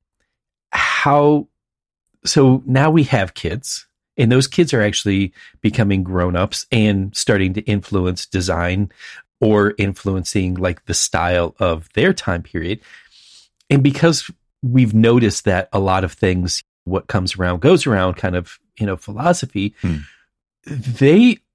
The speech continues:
Speaker 1: are picking up on, and this goes back to, like, what we were talking about with kids and music and, and the, the Gen Z.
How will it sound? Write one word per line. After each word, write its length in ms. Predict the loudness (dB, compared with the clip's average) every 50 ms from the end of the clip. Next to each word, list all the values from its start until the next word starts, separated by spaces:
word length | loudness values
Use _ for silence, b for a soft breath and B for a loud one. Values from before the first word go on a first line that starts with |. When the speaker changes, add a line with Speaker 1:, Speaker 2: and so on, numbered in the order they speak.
| _ _ -4
Speaker 1:
are 220 | -2 0 0 0
picking 520 | -2 -2 -4 -4 -2 0 0 0 0 0 -2 0
up 260 | 0 0 0 -2 _ _ _ _ _ _ _ _ _ _ _ _ _ _ _ _ _ -2
on, 480 | 0 2 2 2 2 0 0 -2 -4 _ _ _ _ _ _ _ _ 0
and 120 | 2 2
this 120 | 2 2
goes 160 | 2 0 2 2
back 220 | 2 0 0 0
to, 60 | 0 0
like, 160 | 0 0 0 -2
what 220 | -2 -2 0 0
we 100 | 0 0
were 100 | 0 -2
talking 360 | -2 -2 -4 -4 -4 -6 -6 -4
about 320 | -2 -2 -4 -4 -4 -4
with 200 | -6 -6 -6 _ _ _ _ _ _
kids 260 | -2 -2 -2 -2 -4
and 100 | -8 -6
music 480 | -4 -2 -2 -2 0 0 -2 -4 -4 -6
and, 240 | -8 -8 -8 -12 _ _
and 280 | -12 -12 -10 -10 -12 -14 B B B B B B B B B _ _ _ _ _
the, 300 | -2 -2 0 0 -2 -4 -6
the 80 | -8 -6
Gen 320 | -2 0 0 0 0 -4
Z. 440 | -4 -4 -4 -2 -2 -2 -4 -6